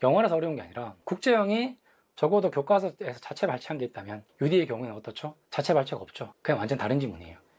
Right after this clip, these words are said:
그래서 어려운 겁니다. 독서 교과, 그리고 뭐 사회자본, 윤리에서 생명. 그러니까 유디에 비해서 하스는 학종 국제형은 좀 더 교과서적이고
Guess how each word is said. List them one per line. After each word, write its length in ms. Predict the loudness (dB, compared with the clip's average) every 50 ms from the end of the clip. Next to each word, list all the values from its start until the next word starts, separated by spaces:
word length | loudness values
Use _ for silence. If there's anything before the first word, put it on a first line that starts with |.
| _
그래서 240 | 0 0 0 0 -2
어려운 160 | -6 -10 -12
겁니다. 320 | -14 -18 -20 _ -20 -20 -20 _ _
독서 280 | 0 0 2 2 2 2
교과, 400 | 2 0 0 -2 -6 -8 -8 -12 _ _ _
그리고 520 | -12 -8 -6 -2 2 4 4 4 4 2 -2 -8 -20 -14 _
뭐 100 | -6 -4
사회자본, 580 | 0 2 2 4 4 2 0 -2 -4 -8 -10 _ _ -20 -20 _ _ -2
윤리에서 320 | 2 4 4 4 4 2
생명. 320 | -2 -4 -6 -8 -8 -10 -12 _
그러니까 540 | -4 -4 -4 -2 -2 -4 -6 -6 -6 -8 -14 _ _ _ _ _ _ -2
유디에 320 | -2 0 4 4 4 4 2
비해서 380 | 0 -2 -2 -2 -4 -6 -8
하스는 480 | -10 -10 -12 -10 -10 -8 -8 -8 -10 -12 -16 _ _ _ _ _
학종 340 | -6 -4 -4 -2 -2 -2 -4
국제형은 580 | -4 -6 -8 -2 0 0 0 0 -2 -4 -6 -6 -10 -18 -20 -20 _
좀 280 | -4 0 0 0 2 2
더 180 | 2 2 0 0
교과서적이고 1000 | -2 -6 -2 0 0 0 0 -2 -4 -6 -6 -8 -6 -2 2 2 2 2 0 -4